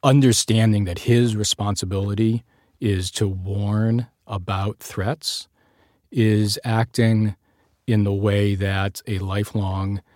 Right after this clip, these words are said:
intelligence officer who has a platform now as a private citizen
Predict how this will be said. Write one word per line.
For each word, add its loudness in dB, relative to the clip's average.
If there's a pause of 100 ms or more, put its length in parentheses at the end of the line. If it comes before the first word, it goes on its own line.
(360)
intelligence -4
officer -4 (460)
who 2
has 0
a -2
platform -6 (100)
now -4
as -4
a -4
private -4
citizen -2